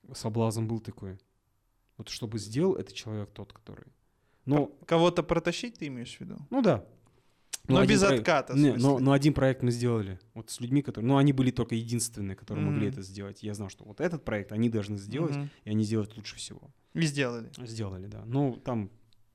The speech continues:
Speaker 1: ничего даже никто
Speaker 2: Ну
Speaker 1: не
Speaker 2: да, то есть
Speaker 1: заработал.
Speaker 2: больше интерес был просто нормально сделать.
Speaker 1: Нормально сделать, да.
Speaker 2: Ну,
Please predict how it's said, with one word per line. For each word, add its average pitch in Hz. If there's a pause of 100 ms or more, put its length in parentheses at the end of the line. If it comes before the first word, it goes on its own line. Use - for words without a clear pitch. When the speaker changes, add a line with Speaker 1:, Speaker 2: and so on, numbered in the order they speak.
(580)
Speaker 1:
ничего 113
даже 98
никто 110
Speaker 2:
Ну 196
Speaker 1:
не 190
Speaker 2:
да, 165
то 170
есть 151
Speaker 1:
заработал. 143
Speaker 2:
больше 170
интерес 156
был 139
просто 139
нормально 139
сделать. 123
Speaker 1:
Нормально 214
сделать, 120
да. 98 (640)
Speaker 2:
Ну, 214